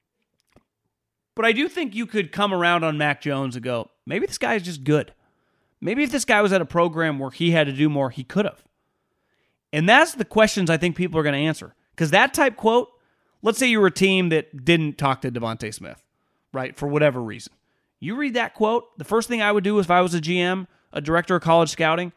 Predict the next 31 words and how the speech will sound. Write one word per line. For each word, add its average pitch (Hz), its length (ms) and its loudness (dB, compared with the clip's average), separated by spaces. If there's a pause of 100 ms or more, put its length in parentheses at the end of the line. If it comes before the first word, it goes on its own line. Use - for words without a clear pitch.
(580)
I'd 160 120 -6
be 175 60 -6
like, 170 160 -8
"We 214 260 -10
need 392 200 -8
to 180 80 -2
do 156 340 2
a 135 40 0
little 123 380 -4
more 123 260 -4
work 110 300 -10
on 104 160 -8
Mac." 101 160 -12
If 139 140 -6
I'm 156 180 4
a, 139 200 0
if 143 160 -6
I'm 160 140 4
a 139 40 -6
quarterback 190 500 -2
needy 196 220 -6
team, 202 300 -8 (520)
like, - 160 -12
is 339 360 -6
this 415 160 -6
guy 415 300 4
someone 415 340 -6
we'd 392 120 -2
be 392 140 2
interested 370 360 -6
in? 381 220 -6